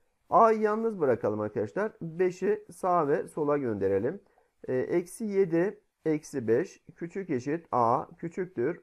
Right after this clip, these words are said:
on dört eksi beş olur. Burası eksi on iki olur. Sonra burası da arkadaşlar on dörtten beşi çıkardığımızda dokuz olur.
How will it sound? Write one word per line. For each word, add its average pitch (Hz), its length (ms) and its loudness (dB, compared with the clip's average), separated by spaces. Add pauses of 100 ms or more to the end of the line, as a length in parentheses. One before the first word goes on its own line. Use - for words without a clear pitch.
(100)
on 151 280 0
dört 139 360 -2
eksi 135 380 -8
beş 123 200 -4
olur. 120 280 -2 (500)
Burası 208 340 -2
eksi 185 400 -4
on 185 180 -2
iki 151 220 -4
olur. 120 380 -2 (220)
Sonra 151 540 -2
burası 165 380 -2
da 127 80 2
arkadaşlar 113 600 -2
on 165 260 -2
dörtten 160 460 0
beşi 147 240 -8
çıkardığımızda 120 600 -6
dokuz 135 260 -6
olur. 98 300 -8